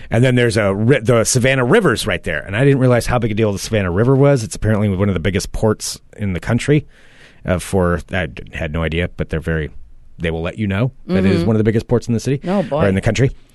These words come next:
Speaker 1: So, so you're standing
Speaker 2: And
Speaker 1: there.
Speaker 2: George Washington visited there.
Speaker 1: And George Washington vi-, did
Speaker 2: Mm-hmm.
Speaker 1: visit there. So that happened. And then Monday, that was, this is the day that, like, a lot of stuff happened where I actually got to go see things. 'Cause the other days I was doing a lot of the conferences, you know, what we were down there for.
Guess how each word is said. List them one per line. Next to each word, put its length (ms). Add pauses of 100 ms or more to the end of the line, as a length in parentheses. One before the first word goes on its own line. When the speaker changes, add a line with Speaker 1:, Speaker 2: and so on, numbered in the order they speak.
(280)
Speaker 1:
So, 340
so 220
you're 140
standing 280
Speaker 2:
And 60
Speaker 1:
there. 60
Speaker 2:
George 180
Washington 420
visited 320
there. 140
Speaker 1:
And 80
George 160
Washington 420
vi-, 120
did 160
Speaker 2:
Mm-hmm. 60
Speaker 1:
visit 220
there. 160 (800)
So 280
that 260
happened. 500
And 140
then 320
Monday, 720 (420)
that 260
was, 240
this 220
is 80
the 100
day 200
that, 160
like, 140
a 60
lot 200
of 60
stuff 180
happened 260
where 80
I 20
actually 180
got 120
to 80
go 80
see 220
things. 260
'Cause 100
the 80
other 140
days 240
I 60
was 120
doing 200
a 60
lot 220
of 260
the 220
conferences, 560
you 80
know, 80
what 160
we 60
were 80
down 200
there 120
for. 260